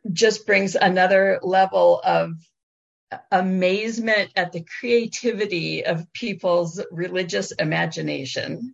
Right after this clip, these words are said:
because that, that is just astounding. Although, if I'm gonna think about where would Jesus show up again,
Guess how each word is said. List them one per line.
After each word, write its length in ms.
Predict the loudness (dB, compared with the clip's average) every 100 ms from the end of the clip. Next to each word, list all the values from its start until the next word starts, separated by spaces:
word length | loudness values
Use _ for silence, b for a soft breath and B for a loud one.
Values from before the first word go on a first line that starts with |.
| -8
because 560 | -6 0 2 2 0 -8 B -20 _ b _
that, 420 | 2 4 4 2 -2 0
that 220 | 0 0
is 160 | -2
just 240 | -2 -4 -4
astounding. 920 | -8 -6 -4 -2 -2 -4 -6 -8 -12 _ _ _ _
Although, 400 | 4 4 4 4
if 160 | 0 0
I'm 140 | -2
gonna 200 | -2 -4
think 220 | -2 -4 -2
about 420 | 0 0 -4 -14 _ _ _
where 260 | -6 -4 -2
would 160 | -4 -8
Jesus 420 | -10 -4 -4 -4
show 240 | -4 -2
up 180 | -2 -6
again, 680 | -8 -8 -6 -4 -4 -6